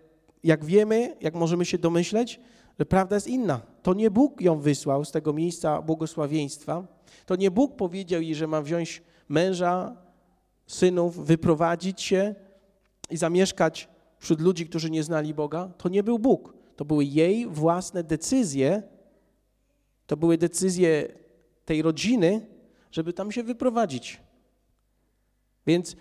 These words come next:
czasami jest tak, że my myślimy, że to Bóg wyrządza jakieś zło nam, jakąś krzywdę, karę, albo tak nas prowadzi, żebyśmy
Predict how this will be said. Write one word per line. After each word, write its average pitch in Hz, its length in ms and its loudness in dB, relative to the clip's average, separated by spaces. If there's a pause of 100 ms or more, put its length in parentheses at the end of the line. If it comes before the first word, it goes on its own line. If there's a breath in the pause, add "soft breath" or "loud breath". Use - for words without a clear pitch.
(120)
czasami 277 460 -2
jest 220 200 0
tak, 233 160 -2
że 208 100 2
my 202 100 -2
myślimy, 208 360 -2
że 190 100 -2
to 185 140 -2
Bóg 165 460 -6 (1200)
wyrządza 160 540 2
jakieś 147 480 -4 (120)
zło 160 340 0
nam, 160 300 -2
jakąś 147 280 -12
krzywdę, 156 640 -2
karę, 156 640 0 (300 soft breath)
albo 156 240 2
tak 175 180 -2
nas 180 180 -2
prowadzi, 175 420 0
żebyśmy 160 520 -2